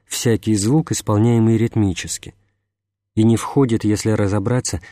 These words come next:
в природе и ритма, и музыки, и шире искусства. Вот эта современная музыка, вся сведённая к ритму,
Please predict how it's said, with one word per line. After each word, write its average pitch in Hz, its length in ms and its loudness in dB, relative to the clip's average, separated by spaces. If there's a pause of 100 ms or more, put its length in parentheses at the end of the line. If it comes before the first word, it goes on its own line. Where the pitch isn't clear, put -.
(100)
в - 140 -20
природе 107 600 0 (180)
и 110 160 4
ритма, 107 460 0
и 95 60 0
музыки, 107 600 -2 (240)
и 120 140 2
шире 110 440 0
искусства. 92 600 -6 (1500)
Вот 104 220 0
эта 123 200 0
современная 117 760 2
музыка, 120 500 0
вся 120 220 -4
сведённая 110 680 0
к - 100 -6
ритму, 95 400 -2